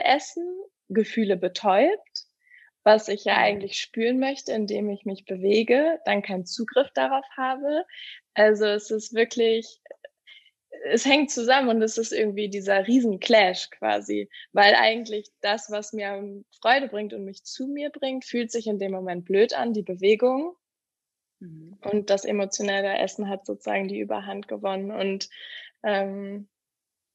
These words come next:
Speaker 1: ich glaube, was für mich das, auch das Schmerzhafte an dem emotionalen Essen eben ist, ist, dass es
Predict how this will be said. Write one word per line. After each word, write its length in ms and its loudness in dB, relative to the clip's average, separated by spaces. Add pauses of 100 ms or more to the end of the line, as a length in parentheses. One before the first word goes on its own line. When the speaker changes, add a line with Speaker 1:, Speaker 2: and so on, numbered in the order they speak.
(140)
Speaker 1:
ich 220 0
glaube, 680 4
was 360 -2
für 200 0
mich 260 2
das, 460 -6
auch 160 -2
das 200 -4
Schmerzhafte 720 -2
an 200 -2
dem 160 -6
emotionalen 800 -4
Essen 500 -4
eben 320 2
ist, 400 2 (340)
ist, 240 6
dass 280 6
es 280 -6